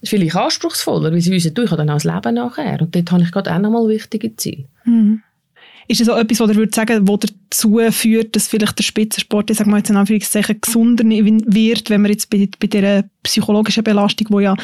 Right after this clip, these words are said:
Speaker 2: das immer bringt, oder was müsste passieren, dass das wie zusammengeht?
Speaker 1: Also ich denke schon jetzt viel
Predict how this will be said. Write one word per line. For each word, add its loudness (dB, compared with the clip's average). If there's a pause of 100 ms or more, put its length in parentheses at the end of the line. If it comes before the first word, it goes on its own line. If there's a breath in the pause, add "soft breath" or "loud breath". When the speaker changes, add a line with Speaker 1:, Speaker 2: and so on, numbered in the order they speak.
(160 loud breath)
Speaker 2:
das -2
immer 2
bringt, 2 (420 loud breath)
oder 2
was 2
müsste 2
passieren, 0
dass -4
das 0
wie 0 (160)
zusammengeht? -2 (840 loud breath)
Speaker 1:
Also -2
ich -2
denke -4
schon -2
jetzt -4
viel -2